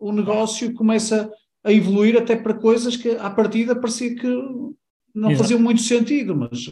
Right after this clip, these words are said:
Speaker 1: mas,
Speaker 2: Aliás,
Speaker 1: mas
Speaker 2: eu lembro-me de
Speaker 1: resulta desse terreno que está fértil.
Speaker 2: Eu lembro de um exemplo que me lembrei agora, que é, tu tens um, um Fiat seiscentos, não é, Nuno?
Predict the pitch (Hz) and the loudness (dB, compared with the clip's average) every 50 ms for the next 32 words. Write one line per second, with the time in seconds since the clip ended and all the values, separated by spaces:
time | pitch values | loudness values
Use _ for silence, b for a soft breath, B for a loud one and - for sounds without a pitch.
0 | - 143 139 143 147 - - 185 196 190 160 160 185 202 220 226 226 220 208 214 | -14 -12 -10 -10 -10 -6 0 2 4 4 6 6 6 6 8 6 6 6 6 4
1 | 190 196 196 151 180 226 240 233 247 247 240 240 247 - - - - 220 202 233 | 4 4 4 4 6 6 6 6 4 4 4 4 4 2 2 0 -2 0 2 2
2 | 247 247 247 269 247 - 277 254 - - 262 269 - - 311 269 220 208 196 240 | 4 4 2 2 -2 -4 -6 -6 -4 -2 -2 -4 -4 0 2 2 2 2 0 -2
3 | 240 240 240 240 - - _ _ _ _ - 160 175 208 214 208 185 196 190 180 | -4 -6 -6 -8 -14 -20 _ _ _ _ -2 2 4 4 4 4 4 4 4 4
4 | 170 160 180 190 180 175 - _ - 170 165 165 160 160 160 156 135 143 143 151 | 4 4 2 2 0 -2 -6 _ -6 -4 -2 0 2 2 4 4 2 2 0 0
5 | 156 156 - 156 143 143 147 165 190 143 - 170 160 185 180 165 156 165 165 160 | -2 -2 -2 -2 -2 -2 -4 -6 -6 -6 -6 -2 0 0 2 2 0 0 -2 -2
6 | 156 151 147 147 143 139 139 135 - 160 156 160 156 - - 147 143 139 139 139 | -2 -4 -6 -8 -8 -8 -8 -4 0 0 0 0 -2 -4 -6 -4 -2 -2 -2 -2
7 | 135 131 - - 147 135 - 135 120 113 113 - 127 127 143 156 151 131 104 104 | -4 -4 -4 -4 -4 -4 -4 -4 -6 -6 -6 -4 -2 0 2 2 2 2 0 -4